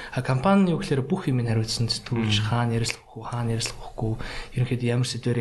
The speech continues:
Speaker 1: ярилцлах вэ, ингээл, ингээл дээрээс нь стилистүүд орж ирнэ, хувц сунар, бүх юм нь хангана. Бид нар
Speaker 2: Сүү-
Speaker 1: юу ч санаа зовхгүй. Бидний хийх ажил юу гэхээр студид орно,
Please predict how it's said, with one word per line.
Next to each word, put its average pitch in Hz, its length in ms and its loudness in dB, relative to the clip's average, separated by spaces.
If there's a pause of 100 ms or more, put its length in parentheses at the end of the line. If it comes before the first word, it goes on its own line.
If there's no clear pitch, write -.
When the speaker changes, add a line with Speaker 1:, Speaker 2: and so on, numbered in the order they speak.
Speaker 1:
ярилцлах 110 320 -2
вэ, 117 120 -2 (200)
ингээл, 110 160 0
ингээл 117 160 0
дээрээс 127 260 2
нь 127 80 2
стилистүүд 131 540 0
орж 117 240 -2
ирнэ, 117 160 0
хувц - 240 -2
сунар, 120 240 0 (160)
бүх 294 320 4
юм 143 160 4
нь 120 80 0
хангана. 113 320 -2 (500)
Бид 139 160 4
нар 190 160 4
Speaker 2:
Сүү- 208 80 6
Speaker 1:
юу 285 160 6
ч - 160 2
санаа 127 240 2
зовхгүй. 120 320 -4
Бидний 160 320 2
хийх 190 240 4
ажил 143 320 2
юу 127 80 0
гэхээр 160 240 0 (160)
студид - 480 0
орно, 131 400 2